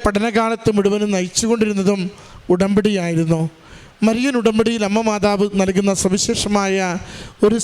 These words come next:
സംരക്ഷണവും സന്ദേശങ്ങളും അത് ജീവിതത്തിന് അച്ചിട്ടതുപോലെ സംഭവിക്കുന്നത് മകൾ കണ്ടുകൊണ്ടിരുന്നു. അതുകൊണ്ടാണ് മകൾ പറയുന്നത്, ഉടമ്പടി വന്ന് പുതുക്കുമ്പോൾ ഒരു കമ്മ്യൂണിക്കേഷൻ കൃത്യമായി നടക്കുന്നിരുന്നു. മാതാവിൻ്റെ ഈ ഒരു സന്ദേശം കിട്ടി,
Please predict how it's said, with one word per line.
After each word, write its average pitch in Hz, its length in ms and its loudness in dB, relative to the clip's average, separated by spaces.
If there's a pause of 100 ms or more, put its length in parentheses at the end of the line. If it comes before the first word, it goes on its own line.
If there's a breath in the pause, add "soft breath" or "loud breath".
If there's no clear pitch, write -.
സംരക്ഷണവും 208 760 0 (520 loud breath)
സന്ദേശങ്ങളും 202 840 0 (560 loud breath)
അത് 247 100 2 (140)
ജീവിതത്തിന് 220 520 0 (180)
അച്ചിട്ടതുപോലെ 233 760 0 (140)
സംഭവിക്കുന്നത് 196 680 2 (520 loud breath)
മകൾ 214 200 2 (200)
കണ്ടുകൊണ്ടിരുന്നു. 185 720 2 (580 loud breath)
അതുകൊണ്ടാണ് 247 460 0
മകൾ 220 160 0 (100)
പറയുന്നത്, 202 420 0 (160)
ഉടമ്പടി 233 360 2
വന്ന് 233 240 0
പുതുക്കുമ്പോൾ 196 540 0 (520 loud breath)
ഒരു 247 120 2 (100)
കമ്മ്യൂണിക്കേഷൻ 233 600 0 (120)
കൃത്യമായി 214 540 0
നടക്കുന്നിരുന്നു. 185 600 0 (520 loud breath)
മാതാവിൻ്റെ 226 440 2
ഈ 226 80 2
ഒരു 220 100 2 (120)
സന്ദേശം 214 560 0
കിട്ടി, 196 280 0